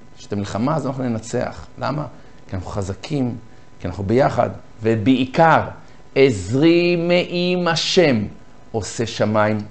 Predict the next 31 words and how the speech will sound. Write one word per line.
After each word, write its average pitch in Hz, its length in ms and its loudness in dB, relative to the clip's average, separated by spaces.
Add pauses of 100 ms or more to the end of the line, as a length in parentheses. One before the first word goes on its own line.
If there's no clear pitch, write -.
(140)
וארץ". 92 640 -6
ואם 98 140 -8
הקדוש 123 380 0
ברוך - 200 -8
הוא 95 100 -12 (520)
בשישה 120 460 4
ימים 143 400 2
ברא 147 220 0
את - 200 -4
כל 214 840 0
העולם 180 680 0
שאנחנו 156 400 -8
מכירים, 127 600 -4 (560)
אז 98 100 -6
ברור 123 300 0
שהוא 127 160 -4
יכול 117 320 -2
למצוא 120 380 -2
לנו 117 240 -2 (120)
ישועה. 101 560 -4 (400)
ואם 95 100 -6
אתם 101 120 -6
נמצאים 127 380 -4
במצב 135 300 -2
שקצת 139 400 -6
אתם 151 140 -6
מרגישים, 139 600 -4
"אשא - 220 -8
עיני 156 260 -4
אל 170 120 -6
ההרים, 156 440 -2